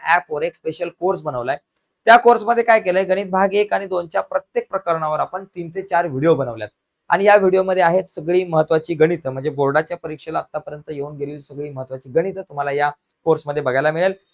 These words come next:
त्याचबरोबर सगळी महत्त्वाची सूत्र, गुणधर्म, प्रमेय या सगळ्यांवरती आपण या कोर्समध्ये चर्चा केलेली आहे.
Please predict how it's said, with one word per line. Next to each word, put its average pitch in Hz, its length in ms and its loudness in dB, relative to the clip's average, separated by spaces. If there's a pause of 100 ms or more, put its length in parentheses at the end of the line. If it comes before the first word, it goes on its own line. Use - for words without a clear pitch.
(160)
त्याचबरोबर 220 540 6
सगळी 196 320 0
महत्त्वाची 185 460 2
सूत्र, 180 360 -4 (120)
गुणधर्म, 156 540 0
प्रमेय 147 440 -4
या 156 100 -6
सगळ्यांवरती 165 640 -2
आपण 160 240 -2
या 156 80 -4
कोर्समध्ये 143 460 -8
चर्चा 147 300 -12
केलेली 143 340 -6
आहे. 165 240 0